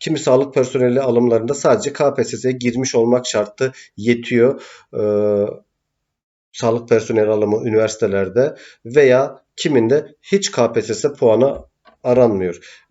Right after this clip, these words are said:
Türkiye genelinde birçok ilanlar yayınlanıyor. Ee, bunlar günlük ilanlar olduğu için mesela üç dört gün arası, iki gün, e, süren ilanlar olduğundan İşkur tarafından yayınlanıyor.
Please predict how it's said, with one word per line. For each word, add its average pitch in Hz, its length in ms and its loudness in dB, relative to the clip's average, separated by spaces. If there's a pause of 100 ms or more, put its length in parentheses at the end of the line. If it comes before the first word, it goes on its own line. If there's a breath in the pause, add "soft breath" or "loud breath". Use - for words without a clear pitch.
Türkiye 117 340 0
genelinde 117 460 2
birçok 120 360 -4
ilanlar 110 400 0
yayınlanıyor. 101 720 -2 (500 loud breath)
Ee, 104 340 2 (160)
bunlar 123 280 4 (200)
günlük 139 640 2
ilanlar 113 480 2
olduğu 123 220 4
için 110 200 -4
mesela 110 280 0
üç - 380 -6 (160)
dört 127 260 0
gün 104 120 -2
arası, 98 440 -4
iki - 260 -8
gün, 101 240 -4 (300 loud breath)
e, 101 120 -4
süren 123 360 2
ilanlar 117 440 2
olduğundan 113 460 0
İşkur 123 340 -8
tarafından 98 360 -6
yayınlanıyor. 170 760 2